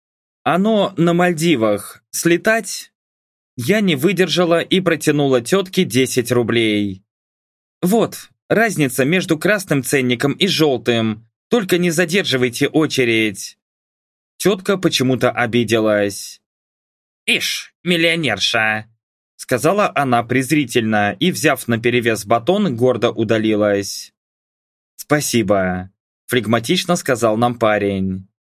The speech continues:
"Можно вас на минуточку?" Он оглянулся, у второй кассы стояло только два человека, поэтому парень кивнул и поднялся. "Маша, я отойду ненадолго".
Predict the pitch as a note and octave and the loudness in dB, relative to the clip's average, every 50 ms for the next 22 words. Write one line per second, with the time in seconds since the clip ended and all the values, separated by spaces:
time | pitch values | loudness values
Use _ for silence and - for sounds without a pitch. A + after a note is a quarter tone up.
0 | _ _ _ _ _ _ _ _ _ _ _ _ _ - E3+ G3 A#3 A3+ F3+ E3+ | _ _ _ _ _ _ _ _ _ _ _ _ _ -2 0 2 2 2 0 0
1 | D#3 C3 C#3+ C3+ A#2+ - C#3+ D3 D#3 E3+ F3+ F#3 F3+ D3+ - B2+ - - - A#2 | 0 2 2 0 0 0 -2 0 0 2 2 2 0 0 -2 -2 -4 -2 -2 0
2 | A2 G#2+ G2+ G2 F#2+ F#2 F#2+ F#2+ _ _ _ _ _ _ _ _ _ _ _ _ | 0 2 0 0 -2 -4 -8 -10 _ _ _ _ _ _ _ _ _ _ _ _
3 | _ _ - E3+ G3 G3 F3 - C#3+ D3 B2+ B2+ B2+ B2 B2+ C#3+ F#3+ G3 - - | _ _ 0 0 2 0 0 0 -2 -2 0 0 0 2 2 2 0 0 -2 -2
4 | - F3 F3 E3+ D#3+ - _ - C3 B2+ - - A#2+ C3 F3+ F#3+ F#3 C#3+ C#3 D3 | -2 0 0 -2 -6 -8 _ -4 -4 -2 0 0 0 0 0 0 0 0 0 0
5 | - - E3 - - B2+ A2+ G#2+ A#2+ B2+ D3+ F3+ F3 - C3 A#2+ A#2 A#2+ C#3+ C3 | 0 -2 -4 -2 -2 -2 0 0 0 0 0 0 0 0 0 0 2 0 -2 0
6 | A#2 G#2 G#2+ G2+ - - A2+ A#2 A#2+ A#2+ A#2+ A2+ G2+ G2 - G#2 G2 F#2+ F#2 F#2 | 2 0 0 0 0 0 0 0 2 2 2 0 0 0 0 -2 0 0 -2 -4
7 | F#2 - _ _ _ _ - A2+ A#2+ - E3+ - G#3 A3 F#3+ - A#2 A#2 A#2+ C#3+ | -6 -10 _ _ _ _ -2 0 0 0 0 0 0 0 0 0 0 0 2 0
8 | D#3 C#3+ - - B2+ G#2+ A2+ B2 C3 F3 F3 - - A#2 A2+ - A2+ B2 C3+ C3+ | -2 -2 -2 -2 -2 0 0 0 0 0 0 -2 -2 -2 -2 0 0 -2 0 0
9 | D3 B2 G#2+ G2 - - - G2 G2 F#2+ F2+ F2 E2+ F2 F#2+ _ _ _ _ _ | 0 0 -2 -2 -4 -4 -4 -2 -2 -2 -2 -4 -6 -10 -16 _ _ _ _ _
10 | _ _ _ _ _ _ _ _ _ _ _ _ _ _ _ - D#3+ F#3 G#3 G#3 | _ _ _ _ _ _ _ _ _ _ _ _ _ _ _ -2 0 0 2 2
11 | - - B2+ A2 G#2 G#2 - - _ _ - D3 D#3+ G3 F#3+ - - E3 E3+ F#3+ | 0 0 0 0 0 -2 -4 -6 _ _ -4 0 2 2 2 2 0 0 0 0
12 | F#3+ F#3+ F#3+ G#3 E3+ C3 B2+ B2 C3+ C3+ C#3 D#3 C#3+ B2+ A2+ G2+ A2 G#2+ G2+ G2 | 0 0 0 0 2 2 2 2 2 2 2 2 2 2 2 0 0 0 0 0
13 | G2 F#2 F2 F#2 F#2+ | -2 -6 -8 -10 -14